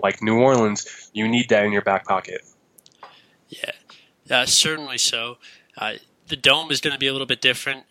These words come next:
Speaker 2: I, the Saints had played the Rams earlier in the season. The Chiefs have played the Patriots early, earlier in the season, so these four teams clearly know each other, especially in the matchups they're going against. Uh,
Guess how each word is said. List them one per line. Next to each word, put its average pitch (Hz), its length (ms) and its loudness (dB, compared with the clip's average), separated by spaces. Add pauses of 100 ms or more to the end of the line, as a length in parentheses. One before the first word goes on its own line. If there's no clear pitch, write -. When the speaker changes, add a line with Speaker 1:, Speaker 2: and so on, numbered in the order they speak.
Speaker 2:
I, 135 400 2
the 143 80 -8
Saints 139 380 4
had 120 140 -8
played 127 300 -2
the 117 60 -6
Rams 120 320 -6
earlier 117 360 -4
in 110 80 -18
the 107 60 -14
season. 151 560 0 (1120)
The - 300 -14
Chiefs 151 500 4
have 127 160 4
played 123 240 -2
the - 60 -14
Patriots - 540 2
early, 156 360 -6 (560)
earlier 156 420 2
in 139 80 -14
the 131 60 -14
season, 147 400 -4
so - 120 -2
these 151 240 -4
four 156 220 -6
teams 139 320 -8
clearly 156 340 -6
know 127 300 -6
each - 320 -6
other, 131 360 0 (360)
especially 127 360 -4
in 117 40 -6
the 117 60 -16
matchups 113 420 -4
they're 110 140 -10
going 113 280 -10
against. 113 540 -8 (560)
Uh, - 220 -6